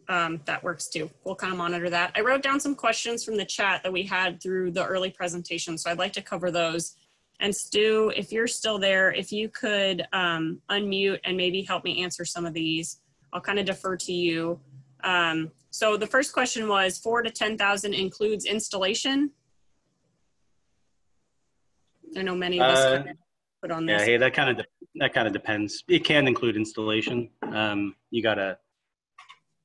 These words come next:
Speaker 2: well, it depends if you have volunteers or if you're putting it on your house or how far you have to travel or if you do it by helicopter. So,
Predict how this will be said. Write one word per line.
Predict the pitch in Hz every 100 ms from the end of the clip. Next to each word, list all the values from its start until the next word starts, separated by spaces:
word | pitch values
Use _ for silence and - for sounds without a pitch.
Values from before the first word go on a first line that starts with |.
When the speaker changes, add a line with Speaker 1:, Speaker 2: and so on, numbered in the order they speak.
| _
Speaker 2:
well, | 127
it | 101 -
depends | - 147 117
if | 104 123
you |
have | 117
volunteers | 123 117 107 175 180 180 170 113
or | 110
if | 110
you're | 110
putting | 135 120
it |
on | 117
your | 110
house | 147 165 156 143 -
or | 113
how | 107 120
far | 131
you | 123
have | 117
to | -
travel | 147 151 160 156 147 - - - _
or | 110
if | 104
you | 117
do | 117
it |
by | 101
helicopter. | 117 147 151 147 - 156 147 - _ _ _ _ _
So, | 113 92